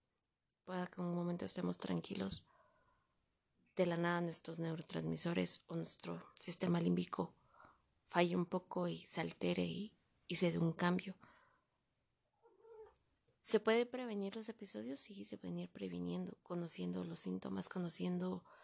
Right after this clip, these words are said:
cuáles son las características de cada episodio, y cuando tú comiences a notar que algo se va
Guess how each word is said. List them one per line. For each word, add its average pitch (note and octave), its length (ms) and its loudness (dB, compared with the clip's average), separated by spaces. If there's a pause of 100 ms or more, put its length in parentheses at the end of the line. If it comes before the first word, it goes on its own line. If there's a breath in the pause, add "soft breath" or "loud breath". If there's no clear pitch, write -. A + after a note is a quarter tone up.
(1500 loud breath)
cuáles F#3 300 2
son F#3 160 -2
las F#3 140 0
características - 880 -6
de F3+ 100 -8
cada F3+ 220 -2
episodio, F#3 680 -2
y F3+ 240 -8
cuando F3 320 -2
tú - 160 -10
comiences F#3+ 400 -2
a G3 60 2
notar F3 340 -4
que - 140 -12
algo F#3 360 -4 (320)
se - 220 -2
va F3+ 180 2